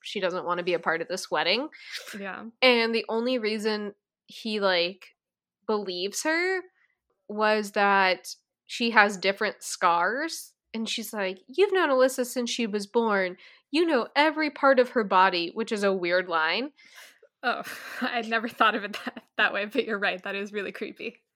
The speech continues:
Speaker 1: And she starts pointing out scars, but Ama-, or Alyssa, they could have given them, like, wildly different names. It would really help us out here.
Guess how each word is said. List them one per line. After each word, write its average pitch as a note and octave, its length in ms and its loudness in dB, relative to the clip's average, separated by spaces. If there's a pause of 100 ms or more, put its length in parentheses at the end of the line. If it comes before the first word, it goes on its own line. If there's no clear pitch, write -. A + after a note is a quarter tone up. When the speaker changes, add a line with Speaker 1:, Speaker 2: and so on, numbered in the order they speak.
(140)
Speaker 1:
And B3 640 6
she - 180 -2
starts C4+ 280 4
pointing D4+ 260 0
out D4 160 2
scars, A3+ 540 4 (420)
but D#4 240 4 (1080)
Ama-, C#4+ 540 6 (180)
or A#3 220 8
Alyssa, D4+ 800 4 (580)
they C4 140 4
could D4 140 -4
have D#4+ 100 2
given G3 200 2
them, F3+ 140 0
like, E3+ 180 -2
wildly D#3+ 440 0
different D#3+ 280 -6
names. D#3+ 220 -10
It F#3+ 40 -4
would F#3+ 100 -6
really E3+ 220 2
help D#3+ 220 -4
us D#3+ 120 -6
out - 140 -4
here. - 300 -8